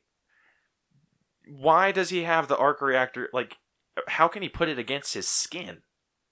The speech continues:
Like, I get it being kinda built into the shirt and whatever, but the skin?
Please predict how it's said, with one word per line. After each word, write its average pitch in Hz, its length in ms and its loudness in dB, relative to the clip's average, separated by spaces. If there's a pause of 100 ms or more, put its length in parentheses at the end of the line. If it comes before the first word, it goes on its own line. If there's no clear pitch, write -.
(140)
Like, 143 160 2
I 156 80 2
get 160 340 0
it 139 220 0
being 135 240 -2
kinda 120 220 -4
built 117 260 2
into 107 220 -4
the 87 100 -6
shirt 143 420 0
and 101 120 -12
whatever, 90 380 2
but 92 200 -6
the 87 100 -6
skin? - 380 -4